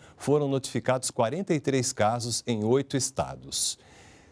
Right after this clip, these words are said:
Seis casos foram descartados e vinte e oito foram excluídos. A Organização Mundial da Saúde declarou emergência de saúde pública de importância internacional e atualizou os números. Já são sete mil oitocentos e dezoito casos confirmados em todo o mundo.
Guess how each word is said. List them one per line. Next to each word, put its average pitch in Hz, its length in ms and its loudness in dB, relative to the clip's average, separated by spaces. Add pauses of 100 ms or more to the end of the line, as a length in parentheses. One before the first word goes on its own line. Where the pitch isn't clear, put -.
Seis - 440 4
casos 147 420 0
foram 120 180 -2
descartados 98 800 0
e 107 60 -2
vinte 156 220 0
e 107 40 2
oito 139 180 2
foram 151 220 0
excluídos. 87 760 0
A 101 80 0
Organização 113 600 0
Mundial 95 320 2
da 85 140 -2
Saúde 95 480 0
declarou 113 520 0 (300)
emergência 151 640 2
de 147 80 -2
saúde 139 300 0
pública 151 400 2
de 131 80 -2
importância 139 560 0
internacional 139 840 2 (240)
e 107 140 2
atualizou 139 600 0
os 92 100 -4
números. 73 500 -4 (280)
Já 127 180 0
são 170 220 2
sete 180 420 0
mil 127 300 2
oitocentos 143 640 0
e 147 80 0
dezoito 127 400 0
casos 113 420 0
confirmados 139 580 0
em 139 120 -2
todo 190 340 2
o - 20 -2
mundo. 95 480 -2